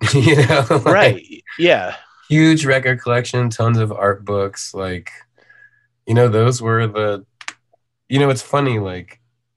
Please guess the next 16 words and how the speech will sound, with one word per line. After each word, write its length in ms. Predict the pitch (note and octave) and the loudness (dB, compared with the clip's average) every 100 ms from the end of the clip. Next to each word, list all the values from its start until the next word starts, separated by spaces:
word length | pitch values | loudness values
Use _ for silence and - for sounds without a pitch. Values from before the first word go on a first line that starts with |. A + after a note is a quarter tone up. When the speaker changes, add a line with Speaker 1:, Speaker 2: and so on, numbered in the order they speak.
| _ _ _ _ _ G#2 | _ _ _ _ _ -6
Speaker 1:
Amy 220 | A2 G#2+ | -2 -2
and 80 | F#2+ | -4
I 60 | |
have 120 | F2+ | -8
talked 220 | - F#2+ F2+ | -12 -14 -14
about 200 | F#2 - | -20 -20
this 180 | - | -20
too. 260 | - B2+ A2 | -12 -8 -8
Like, 260 | G2 - _ _ _ - | -8 -14 _ _ _ -6
when 140 | A2+ | -2
Asher 300 | A#2 B2 B2 | 0 -2 -2
was 140 | G#2+ F#2 | -2 0
born, 320 | G#2+ A#2 G#2+ | -2 0 0
there 160 | F#2 | -2
was 180 | F2+ F2 | -8 -8
no 160 | F2+ | -10